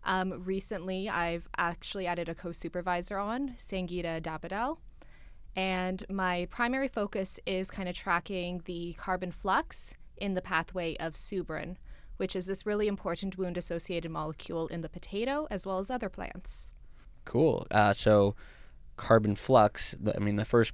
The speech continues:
Speaker 2: my first question is basically, w-, in, in what way does carbon flux with, uh, Subrin? What does that mean?
Speaker 1: Yeah, so I typically like to kind of picture it as a bucket flowing up with water in a kind of stream of another buckets.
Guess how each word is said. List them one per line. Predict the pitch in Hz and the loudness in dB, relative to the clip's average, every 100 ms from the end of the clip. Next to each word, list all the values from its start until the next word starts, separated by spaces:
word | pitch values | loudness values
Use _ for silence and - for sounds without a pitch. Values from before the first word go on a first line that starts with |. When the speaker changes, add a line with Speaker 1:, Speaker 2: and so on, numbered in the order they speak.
| - | 0
Speaker 2:
my | 98 | 8
first | 123 120 | 10 10
question | - 107 - 101 | 8 8 8 4
is | 98 | 4
basically, | 101 98 113 98 98 | 4 4 0 2 2
w-, | 101 - - 104 - 101 | 0 -6 -8 -8 -4 0
in, | 101 101 - | 2 2 2
in | 101 | 4
what | 104 - | 4 6
way | 107 98 | 6 6
does | 95 | 4
carbon | - 98 95 87 | 4 2 4 -2
flux | - 101 80 - - - - - - | 2 2 2 -2 -10 -12 -16 -16 -10
with, | - 101 - - | -2 0 0 0
uh, | 92 | 0
Subrin? | - - 98 78 73 | 0 0 0 -2 -2
What | 101 | -4
does | 107 | -2
that | - | -4
mean? | - - - - - - - 247 | -4 -8 -12 -18 -18 -16 -10 2
Speaker 1:
Yeah, | 277 330 | 4 6
so | - 262 233 226 - | 4 2 2 4 4
I | 214 226 233 | 4 4 0
typically | 247 269 320 311 | -4 -6 -4 0
like | 247 240 | 0 0
to | |
kind | 240 226 | -2 -2
of | 214 | -2
picture | - 202 - 208 | -4 -4 -2 0
it | 196 190 - | 2 4 4
as | 185 180 185 - | 6 4 0 -2
a | 190 175 | -2 -2
bucket | 180 190 202 185 | 2 2 2 -2
flowing | - 180 180 160 | 0 0 0 -2
up | 170 - | -4 -6
with | 160 208 | -8 2
water | 247 269 294 | 4 4 4
in | 285 202 190 | 0 -2 -2
a | 180 | -4
kind | 196 180 | -4 -4
of | |
stream | - 185 180 | -4 -4 -4
of | 170 | -4
another | 170 170 165 | -4 -4 -4
buckets. | 160 151 - - - - | -4 -4 -4 -6 -4 -4